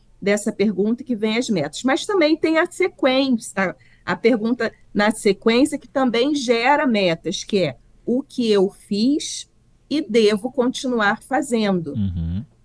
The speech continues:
Speaker 1: Porque aí tem a ver com uma recomendação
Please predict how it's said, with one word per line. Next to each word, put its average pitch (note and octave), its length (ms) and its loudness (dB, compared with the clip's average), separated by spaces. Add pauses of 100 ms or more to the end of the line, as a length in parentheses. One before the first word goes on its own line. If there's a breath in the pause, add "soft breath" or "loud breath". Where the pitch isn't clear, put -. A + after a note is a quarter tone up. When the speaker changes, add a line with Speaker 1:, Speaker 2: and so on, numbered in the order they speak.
(120)
Speaker 1:
Porque A3 300 -2
aí A3 280 2
tem A#3 240 -2
a F#3+ 80 4
ver G3+ 420 0 (340 soft breath)
com A3 180 2
uma A3+ 160 2
recomendação C4+ 1500 2